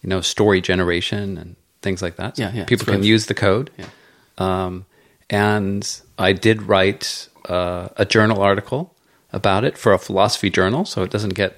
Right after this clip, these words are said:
Speaker 1: a lot into the technical details, but it gets into some of the implications of what does it mean to write programs that write stories and th-, things
Speaker 2: Yeah.
Speaker 1: like that.
Speaker 2: It's, I mean, just to dive in a little bit of this, 'cause it's such an interesting topic.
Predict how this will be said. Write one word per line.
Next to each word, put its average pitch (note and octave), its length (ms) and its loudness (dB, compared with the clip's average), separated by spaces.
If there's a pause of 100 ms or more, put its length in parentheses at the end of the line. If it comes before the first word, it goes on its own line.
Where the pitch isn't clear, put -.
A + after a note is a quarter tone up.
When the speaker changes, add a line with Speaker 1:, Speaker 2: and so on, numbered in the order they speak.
(160)
Speaker 1:
a - 40 -4
lot G2+ 240 4
into G2 300 -4
the F2 60 -12
technical - 400 -6
details, A2 440 -4
but F2 260 -8 (320)
it F#2+ 120 -8
gets G2 200 -2
into F2 200 -6
some F2+ 240 -6
of F2 60 -8
the G2 100 -4
implications F#2+ 640 -6
of F2+ 180 -12 (480)
what F#2+ 140 2
does F#2 120 -6
it G2 140 -4
mean G2 240 2
to - 120 -4
write F2 280 0 (300)
programs F#2 540 2
that E2+ 260 -6 (240)
write F2+ 280 -2
stories E2+ 500 -2
and E2 120 -12
th-, - 280 -12
things F2+ 200 -6
Speaker 2:
Yeah. G2+ 60 -2
Speaker 1:
like E2 140 -6
that. D3+ 180 -4
Speaker 2:
It's, - 160 -8 (640)
I C#3 60 4
mean, B2+ 120 8
just C3 160 -4
to C3 60 0
dive G#2+ 260 4
in G#2+ 60 2
a G#2 40 2
little A2 160 0
bit A2+ 120 4
of B2 60 4
this, A#2 120 2
'cause G#2+ 120 -2
it's G2 120 -4
such - 140 0
an G2 140 0
interesting A2+ 340 -2
topic. A2+ 500 -6